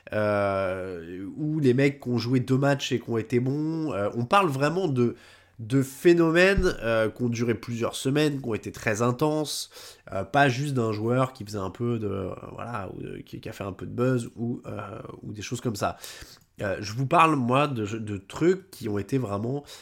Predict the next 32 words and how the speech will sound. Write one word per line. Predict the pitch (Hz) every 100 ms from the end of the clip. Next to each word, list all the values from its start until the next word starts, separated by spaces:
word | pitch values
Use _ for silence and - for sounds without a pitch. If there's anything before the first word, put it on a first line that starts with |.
| - _
des | 117
sujets | 104 - 170 156 156
de | 139
discussion, | 143 131 - 131 - 147 160 165 165 110
euh, | 107 104 101 98 98
principaux, | 95 - 123 - - 135 139 151 151 139
euh, | 110 98
importants, | 110 107 107 - 123 131 131 120
euh, | 95 90 87 87 87
pendant | 107 123
longtemps. | 110 90 - - - -
J'ai, | - 139 123
je, | - - - _ - -
je | -
vous | 120
fais | 113
la | 143
transition, | 131 135 135 139
regardez, | 143 117 -
hop, | 214 233 -
il | 160
est | 156
là, | 165 165
c'est | -
Vince | 139 143 135
Young. | 170 170 160 104 - _ - - - _ - 131
C'est | -
Vince | 147 147 135
Young | 156 160 151
avec | 113 120 120
cette | 135
équipe | 135 123 160 139